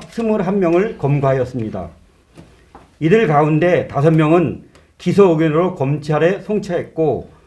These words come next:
나머지, 어, 열여섯 명도, 어, 수사가 마무리된 대로 모두,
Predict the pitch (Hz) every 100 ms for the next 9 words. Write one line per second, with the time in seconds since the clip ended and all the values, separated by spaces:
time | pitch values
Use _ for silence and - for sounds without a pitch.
0 | _ _ _ _ _ _ - 151 175 180
1 | 202 233 - _ - 123 123 123 156 185
2 | 165 160 135 123 160 90 - - _ _
3 | - 117 107 - 208 196 214 202 139 160
4 | 165 160 147 117 127 175 190 117 139 139
5 | 165 226 -